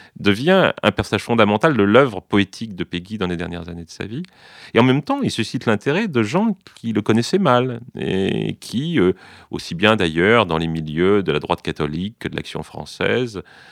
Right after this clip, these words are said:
découvrent cet écrivain, euh, avec, euh,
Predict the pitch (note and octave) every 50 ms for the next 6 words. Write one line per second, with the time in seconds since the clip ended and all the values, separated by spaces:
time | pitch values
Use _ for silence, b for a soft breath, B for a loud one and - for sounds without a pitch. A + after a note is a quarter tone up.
0 | B B B B B B - - - E2+ G#2 - - - G3 G3+ F3 G#2+ F#2 -
1 | - - F#2+ - G#2 F2 - - - G2+ F#2 F#2+ A2 C#3+ F#3 G3+ G3+ G3 F3 B2
2 | G2 G2 F#2 F#2 F#2 F2+ - A#1 A#1 C#2 B1+ - - - - - - - - F2
3 | F2 G2 - _ _ - G2 F2+ F2 F2 E2 -